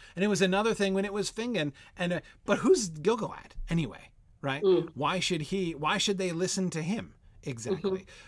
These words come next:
Speaker 1: That's less clear, right? And that's something that needs to be sort of, so what exactly is the power dynamic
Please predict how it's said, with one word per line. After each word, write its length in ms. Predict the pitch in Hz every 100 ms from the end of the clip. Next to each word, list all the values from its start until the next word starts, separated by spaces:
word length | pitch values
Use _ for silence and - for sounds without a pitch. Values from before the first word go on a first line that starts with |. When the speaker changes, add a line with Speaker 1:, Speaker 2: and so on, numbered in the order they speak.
| -
Speaker 1:
That's 300 | 143 202 -
less 300 | 180 196 185 -
clear, 500 | - 190 107 - - _ -
right? 140 | 156
And 100 | 175
that's 160 | 190 -
something 320 | 196 180 180
that 160 | 160 156
needs 280 | 160 147 -
to 80 |
be 180 | 135 135
sort 220 | 131 143
of, 120 | 127 131
so 260 | - 180
what 360 | 151 151 247 294
exactly 640 | 254 202 220 220 202 208
is 160 | 208 185
the 80 | -
power 320 | 190 262 254
dynamic 580 | 185 143 120 110 104